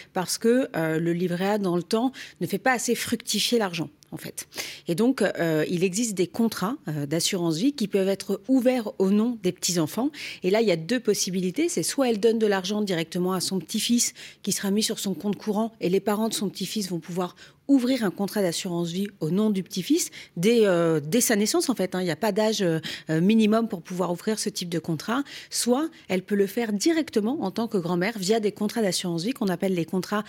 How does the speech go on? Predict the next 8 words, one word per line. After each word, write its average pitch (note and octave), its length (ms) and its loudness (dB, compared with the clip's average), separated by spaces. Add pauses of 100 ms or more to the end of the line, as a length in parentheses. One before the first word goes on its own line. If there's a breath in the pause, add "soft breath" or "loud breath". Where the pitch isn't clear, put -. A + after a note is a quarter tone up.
(240 loud breath)
intergénérationnels G3+ 1080 0 (280 loud breath)
qui - 120 0
peuvent G#3+ 180 2
être G#3 200 -2
ouverts F3 220 -2
par B3 180 0
les A#3 100 4
grands-parents F#3 480 -2